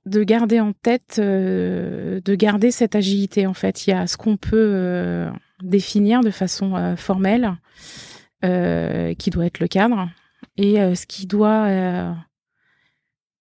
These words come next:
rester dans l'agilité. En fait, on peut pas tout écrire et tout, euh, déterminer parce que, euh, parce qu'en fonction, euh, des collaborateurs qu'on recrute, euh, de ceux qui partent, euh,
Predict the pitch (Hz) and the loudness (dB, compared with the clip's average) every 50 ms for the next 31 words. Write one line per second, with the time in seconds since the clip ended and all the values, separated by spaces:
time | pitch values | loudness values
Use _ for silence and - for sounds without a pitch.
0 | _ _ _ _ - - - 226 240 208 - - - 240 233 220 208 190 190 185 | _ _ _ _ -4 2 4 4 4 2 2 2 4 4 6 6 4 2 2 2
1 | 185 190 208 214 190 202 202 202 196 - - 196 196 185 - - 196 - 208 196 | 2 4 4 2 2 2 2 0 0 0 0 -2 -2 -2 -2 -4 -2 -2 -2 0
2 | - 226 214 - 240 240 240 - - - 233 226 220 214 208 208 - - 208 - | 0 0 2 2 2 0 0 -2 -4 -2 -2 0 0 0 -2 -2 0 -2 -2 -2
3 | - - - 208 220 214 196 185 180 - - - 208 196 196 180 175 180 180 175 | -2 0 2 2 4 2 0 -2 -4 -6 -8 -6 -4 -2 -2 0 0 0 0 0
4 | - 185 - - 180 180 190 190 190 196 220 240 - - 190 - - - - 202 | -2 -2 -2 -2 -2 0 0 2 2 2 2 2 0 -2 -6 -8 -4 -2 0 0
5 | 208 202 190 180 170 165 165 180 175 _ _ _ _ _ _ _ _ _ _ - | 0 0 -2 -2 -4 -4 -6 -6 -8 _ _ _ _ _ _ _ _ _ _ -12
6 | - - 185 - - - 196 - - - 214 185 - - - 214 220 226 220 208 | -8 -6 -6 -4 0 -2 -2 0 0 0 0 0 -2 -2 0 2 2 4 4 4
7 | 190 185 185 180 180 185 175 180 - - 196 190 185 175 196 180 180 185 - 202 | 4 4 2 2 2 2 0 0 0 0 0 0 0 0 0 0 0 0 -2 -4
8 | 196 - - 208 185 185 190 - - - 220 220 226 233 - - 214 208 196 190 | -4 -4 -4 -4 -2 -2 -4 -4 -2 0 0 0 0 0 0 0 0 0 2 0
9 | 190 175 185 - - - 208 - - - - 208 220 226 - - - - 185 175 | -2 -2 -4 -4 -4 -4 -6 -6 -6 -4 -2 0 0 -2 -4 -8 -6 -4 -2 -2
10 | 175 175 | -2 -4